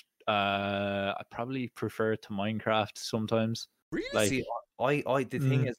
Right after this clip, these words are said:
Speaker 3: I haven't properly gone back to it 'cause my, my heart was broken when it came out because I was literally hyped it up in my head.
Speaker 2: I never
Speaker 3: But
Speaker 2: played it
Speaker 3: all,
Speaker 2: before.
Speaker 3: all I've seen is stellar.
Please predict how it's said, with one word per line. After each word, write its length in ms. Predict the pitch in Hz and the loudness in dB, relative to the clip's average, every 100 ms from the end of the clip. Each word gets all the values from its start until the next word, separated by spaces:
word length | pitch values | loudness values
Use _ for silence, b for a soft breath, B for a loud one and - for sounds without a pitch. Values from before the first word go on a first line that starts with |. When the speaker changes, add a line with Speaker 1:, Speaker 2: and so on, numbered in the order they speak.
| 107 131 | 0 0
Speaker 3:
I 100 | 147 | 0
haven't 420 | 131 143 127 107 | -2 -4 -4 -8
properly 400 | - 113 107 95 | -6 -6 -6 -6
gone 180 | 90 90 | -4 0
back 220 | 120 - | -2 -2
to 120 | 110 | -10
it 80 | 95 | -4
'cause 220 | 101 95 | -4 -4
my, 240 | 98 95 | -4 -2
my 220 | 101 117 117 | 0 0 0
heart 260 | 117 117 | 2 2
was 140 | 104 - | 0 -4
broken 520 | 92 110 - 127 98 | 0 0 0 -6 -4
when 140 | 92 | -4
it 80 | 90 | -4
came 280 | 101 92 90 | 0 0 0
out 200 | 85 - | -4 -6
because 340 | 90 98 95 | -6 -2 0
I 180 | 98 101 | 0 0
was 160 | 95 95 | -2 -6
literally 340 | 98 - 95 | -6 -4 -8
hyped 300 | 98 98 95 | -4 -6 -4
it 60 | 95 | -6
up 100 | 92 | -6
in 60 | - | -6
my 120 | 87 | -8
head. 360 | 82 104 98 80 98 | -2 0 0 -4 -12
Speaker 2:
I 40 | |
never 120 | 95 | -2
Speaker 3:
But 180 | 110 101 | 0 2
Speaker 2:
played 160 | 139 202 | 0 2
it 40 | |
Speaker 3:
all, 260 | 110 131 135 | 4 4 4
Speaker 2:
before. 200 | 117 113 117 | 0 -2 2
Speaker 3:
all 160 | 131 | 2
I've 220 | 131 - - | 2 -4 -10
seen 440 | - 117 123 113 | -6 -4 -2 -4
is 180 | 98 87 | -6 -8
stellar. 760 | - - - 101 101 95 78 | -8 -8 -4 2 2 2 -4